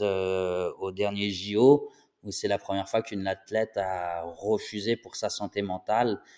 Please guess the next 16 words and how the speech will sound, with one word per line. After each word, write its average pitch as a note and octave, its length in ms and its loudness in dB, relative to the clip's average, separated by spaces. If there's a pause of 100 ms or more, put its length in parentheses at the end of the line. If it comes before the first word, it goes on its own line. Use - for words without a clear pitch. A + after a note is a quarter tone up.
(220)
de F#2+ 160 -2
ne F#2+ 40 -2 (140)
pas G#2+ 140 0
participer - 720 -2
au G2+ 100 4
concours G2 380 -6
général, G2+ 500 -2 (460)
euh, F2 280 -4
qui - 180 -4
est F2 60 0
quand G2+ 140 -2
même G2+ 140 -2
quelque - 200 -6
cho-, F#2 160 -6
chose F#2+ 440 -4
de F2+ 220 -2